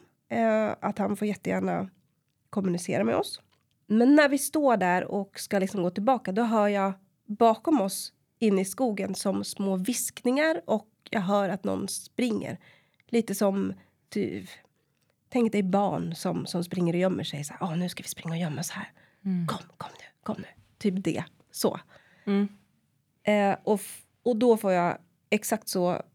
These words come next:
Speaker 1: du rös.
Speaker 2: Ja.
Speaker 1: Du rös till i
Speaker 2: Ja,
Speaker 1: kroppen.
Speaker 2: gud. Alltså, det bara
Speaker 1: Exakt så
Speaker 2: kryper
Speaker 1: fick,
Speaker 2: i min kropp.
Speaker 1: fick jag, fick jag då.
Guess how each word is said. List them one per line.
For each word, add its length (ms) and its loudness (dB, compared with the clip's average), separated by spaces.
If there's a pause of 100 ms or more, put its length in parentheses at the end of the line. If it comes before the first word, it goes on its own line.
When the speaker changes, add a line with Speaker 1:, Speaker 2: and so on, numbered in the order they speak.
Speaker 1:
du 340 2
rös. 500 4
Speaker 2:
Ja. 320 6
Speaker 1:
Du 120 10
rös 240 6
till 160 0
i 40 8
Speaker 2:
Ja, 140 8
Speaker 1:
kroppen. 420 4
Speaker 2:
gud. 260 -6
Alltså, 260 -2
det 140 8
bara 120 4
Speaker 1:
Exakt 300 6
så 160 2
Speaker 2:
kryper 200 4
Speaker 1:
fick, 160 2
Speaker 2:
i 40 0
min 140 0
kropp. 120 0
Speaker 1:
fick 200 0
jag, 260 2
fick 360 -4
jag 140 0
då. 200 -2